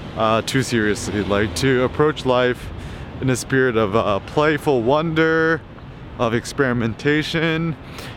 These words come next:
and, uh, anti-notions of finality and goodness or greatness or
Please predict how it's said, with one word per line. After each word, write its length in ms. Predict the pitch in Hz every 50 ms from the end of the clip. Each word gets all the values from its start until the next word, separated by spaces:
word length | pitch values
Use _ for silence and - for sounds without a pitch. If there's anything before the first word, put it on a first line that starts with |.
| - - -
and, 400 | 131 127 127 131 123 123 120 110
uh, 360 | 117 113 113 113 113 113 117 -
anti-notions 840 | 147 151 156 147 147 147 143 139 131 127 131 - - 143 131 113
of 100 | 120 107
finality 920 | - - 120 113 120 101 113 117 107 113 117 110 110 113 107 117 117 101
and 180 | 107 95 98 98
goodness 540 | - 120 117 110 107 117 113 110 113 101 -
or 120 | 113 104 92
greatness 680 | - 101 98 98 104 104 110 101 104 107 101 - -
or 300 | 98 95 107 107 - 95